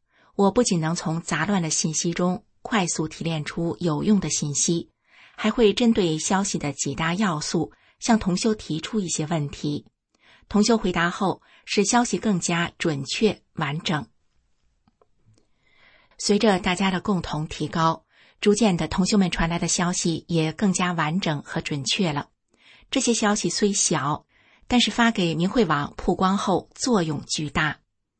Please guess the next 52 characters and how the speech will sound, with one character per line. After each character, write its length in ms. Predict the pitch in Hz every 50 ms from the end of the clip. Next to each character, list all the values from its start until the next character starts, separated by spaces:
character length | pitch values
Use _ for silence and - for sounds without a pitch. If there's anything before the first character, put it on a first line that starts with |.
| _ _ _ _ _ _ _ _
这 140 | - 220 202
边 240 | 196 196 190 185 -
我 80 | 190 185
们 140 | 170 180 180
明 180 | 180 180 220
显 240 | 240 - 190 175 175
感 220 | - - 139 139
到 260 | - 151 156 156 - -
恶 120 | - 202 180
人 160 | 151 151 151
被 160 | 160 175 156
曝 200 | - - - 170
光 220 | - - 180 180 185
后 300 | - - 190 165 156 - -
很 260 | - - - 147 147
害 220 | - - - -
怕， 340 | - - - - 151 143 - _ _ _ _ _ _ _ _ _ - - _ _
再 140 | - 220 208
加 160 | - 208 196
上 260 | - 214 180 170 165
海 140 | - - 165
内 100 | 165 180
外 160 | 190 175 160
同 180 | - - - 165
修 140 | - 196 185
们 120 | 180 165
的 100 | 156 147
共 180 | - 202 175 160
同 220 | - - 156 165
声 280 | - - 208 196 196 190
援 240 | 170 151 147 151
和 140 | 156 - 170
营 240 | 151 151 147 143 151
救， 340 | - - 190 170 - - _ _ _ _ - - - - -
使 180 | - - 220
恶 220 | 208 - 254 254 214
人 220 | 170 165 170 196
大 220 | - 214 180 156 151
大 240 | - 160 156 - -
收 260 | - - - 196 185
敛 180 | 175 170 151 131
了 120 | 139 - -
恶 140 | 190 165 143
行， 420 | 139 - - 156 147 143 160 - - _ _ _ - - _ _
不 120 | - 269
敢 240 | - 208 151 139 143
再 260 | - - 175 160 156
肆 220 | - - - 196
无 160 | 156 156 156 175
忌 240 | - - 190 170
惮 240 | - 190 175 160 143
地 220 | 135 147 - -